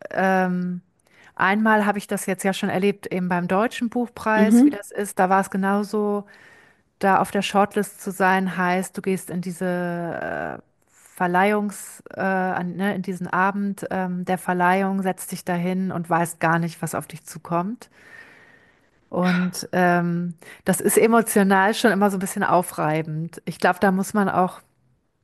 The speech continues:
Speaker 1: Mittel und Wege für sich finden, dass man das auch ein bisschen runterdimmt wieder, weil das ist ja auch tagelang zu anstrengend.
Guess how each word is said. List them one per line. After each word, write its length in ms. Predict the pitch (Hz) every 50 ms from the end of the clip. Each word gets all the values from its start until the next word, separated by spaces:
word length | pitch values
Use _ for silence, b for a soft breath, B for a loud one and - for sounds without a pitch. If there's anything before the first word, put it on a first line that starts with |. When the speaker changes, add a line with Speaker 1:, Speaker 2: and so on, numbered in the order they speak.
| _ -
Speaker 1:
Mittel 280 | 190 202 - 226 208 143
und 180 | 180 175 160
Wege 320 | 185 190 190 190 196 190 170
für 220 | - - 185 170
sich 420 | 160 180 175 160 - - - - _ _ _ _ _ _ _ _ _ _ _ _ _ _ _ _ _ -
finden, 540 | - - - 185 180 190 180 - 202 185
dass 200 | 180 175 165 - -
man 120 | 175 165
das 160 | 175 170 -
auch 140 | - - -
ein 60 | 175
bisschen 260 | 170 175 - - 196 175
runterdimmt 760 | 170 180 185 - 202 165 156 - 156 151 156 156 - - -
wieder, 400 | 170 160 160 160 160 160 160 160
weil 360 | 170 165 160 160 160 160 160 b b b b b b b b b b b b b -
das 140 | - 165 -
ist 160 | 165 - -
ja 160 | 190 156 - 156
auch 60 | 147 - - _ _ -
tagelang 580 | - - 175 175 175 180 165 175 170 180 180 -
zu 180 | - - 196 -
anstrengend. 800 | 165 175 180 - - - - 165 160 156 160 160 165 160 -